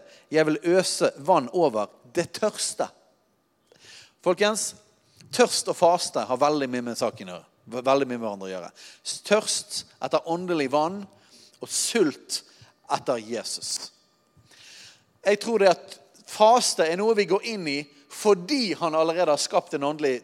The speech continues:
tørst og sult i oss, at vi lengter etter mer av han. Men det funker også på andre måten. Hvis du ikke kjenner at du er sulten,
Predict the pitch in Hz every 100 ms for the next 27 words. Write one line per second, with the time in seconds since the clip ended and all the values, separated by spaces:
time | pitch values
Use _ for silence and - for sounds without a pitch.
0 | - 165 - 127 - 127 - - 156 123
1 | - - _ _ - 127 143 151 170 180
2 | 185 135 139 160 147 131 185 226 - -
3 | - - - 165 190 - - 202 190 226
4 | 285 269 139 - 185 262 277 160 - 107
5 | - _ _ _ _ _ _ _ _ _
6 | - 185 - 233 - 254 - 277 - 180
7 | 220 262 247 180 - 196 196 -